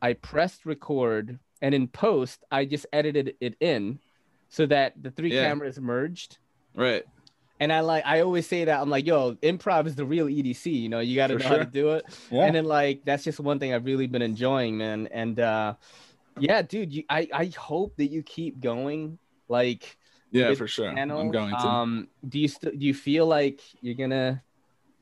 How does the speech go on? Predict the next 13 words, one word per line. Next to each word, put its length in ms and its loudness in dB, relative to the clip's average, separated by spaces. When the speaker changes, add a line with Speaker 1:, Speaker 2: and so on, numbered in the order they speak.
Speaker 1:
keep 240 0
it 100 6
up 240 4
and 140 -10
shit, 240 -4
or, 20 4
Speaker 2:
Yeah, 60 4
Speaker 1:
like 200 2
Speaker 2:
yeah, 140 0
without 300 0
a 80 -4
doubt. 240 2
I've, 200 0